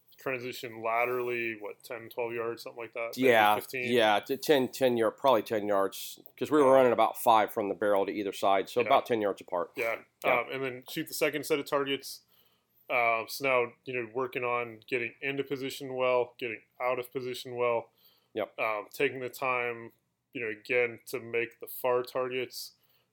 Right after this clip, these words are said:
Speaker 1: and then doing the stuff up close really quickly.
Speaker 2: Yeah.
Speaker 1: Um, yeah.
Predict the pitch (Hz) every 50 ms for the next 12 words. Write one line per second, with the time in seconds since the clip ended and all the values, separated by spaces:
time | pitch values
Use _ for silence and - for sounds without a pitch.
0 | _ _ _ - 139 120 120 117 110 110 _ - 131 120 123 120 113 113 107 -
1 | - 131 - - 123 - - - - 131 120 120 117 - - - _ _ 113 113
2 | 123 127 117 110 104 - _ - 135 123 - - 131 120 120 113 - _ _ -
3 | 101 85 - - 127 117 107 104 104 104 104 104 107 _ _ _ _ _ _ _
4 | _ _ _ _ _ _ _ 127 117 107